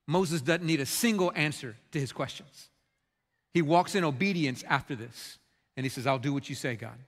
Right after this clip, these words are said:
because he found out who, not why. Let me tell you why that matters. There are some of you right now in this room, some of you watching this online,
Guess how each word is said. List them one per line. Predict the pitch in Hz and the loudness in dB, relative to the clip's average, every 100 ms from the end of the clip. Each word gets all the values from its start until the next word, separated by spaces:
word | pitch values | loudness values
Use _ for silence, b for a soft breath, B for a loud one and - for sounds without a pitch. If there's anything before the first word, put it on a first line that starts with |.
| _ _ _ _ _ _ _ _ - | _ _ _ _ _ _ _ _ -6
because | 117 123 | -4 0
he | 160 147 | 0 2
found | 190 160 156 | 4 6 6
out | 139 117 - - | 4 4 -4 -8
who, | - 170 95 - _ _ _ _ _ | -2 -2 -4 -14 _ _ _ _ _
not | 131 135 | -6 -4
why. | 127 101 101 _ _ _ _ _ _ _ _ _ - | -4 -6 -10 _ _ _ _ _ _ _ _ _ -10
Let | |
me | 160 | -2
tell | 208 | 2
you | |
why | 170 151 | 2 2
that | 147 | 0
matters. | 135 113 113 - - _ _ _ _ _ _ _ _ _ _ | -2 -4 -8 -18 -20 _ _ _ _ _ _ _ _ _ _
There | 147 | -10
are | |
some | - 160 | -4 -2
of | 135 | 0
you | 143 | 2
right | 156 | 2
now | 160 | 0
in | 147 143 | -2 -4
this | 143 | -6
room, | 131 104 _ _ _ _ _ _ _ - | -8 -10 _ _ _ _ _ _ _ -8
some | 185 | -4
of | 135 | 0
you | 139 | 0
watching | 135 160 - 165 | 4 4 2 -4
this | 143 | -2
online, | 156 139 123 107 | -4 -2 -4 -8